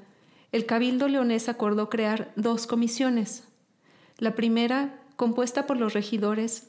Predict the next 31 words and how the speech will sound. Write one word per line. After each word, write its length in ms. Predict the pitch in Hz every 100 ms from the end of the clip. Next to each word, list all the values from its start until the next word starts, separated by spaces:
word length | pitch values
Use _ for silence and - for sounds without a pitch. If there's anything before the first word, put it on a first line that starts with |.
| _
Octaviano 540 | - - 202 202 202
Galván, 560 | 196 196 202 233 240 - - - -
José 280 | - 214 233
María 260 | 208 208 202
Guerrero 640 | 196 202 233 233 233 240 -
y 120 | 233
Manuel 340 | 220 208 214 226
Peña, 480 | - 247 226 220 233 - - _ _ _ _ _
la 220 | 226 226
cual 180 | 262 254
se 120 | 302
encargaría 640 | 277 269 233 226 240 226
de 100 | 233
recabar 520 | 220 208 202 202 214 -
actas 420 | 220 226 - 269
de 80 | 262
adhesión 580 | 233 233 - 220 214 220
con 160 | - 220
los 160 | 208 220
ayuntamientos 680 | 208 208 208 208 202 202 202
vecinos, 720 | 208 - 240 208 190 - - _ _ _ _ _ _ - -
mientras 340 | 247 254 285
que 120 | 294
la 100 | 269
segunda, 760 | 277 277 233 226 214 220 233 - -
integrada 580 | 214 220 214 226 240
por 120 | 240 226
los 160 | 202
regidores 720 | 208 202 208 214 214 226 - - _
Mariano 380 | 214 214 214 214
Martínez, 800 | 214 208 - 233 226 233 233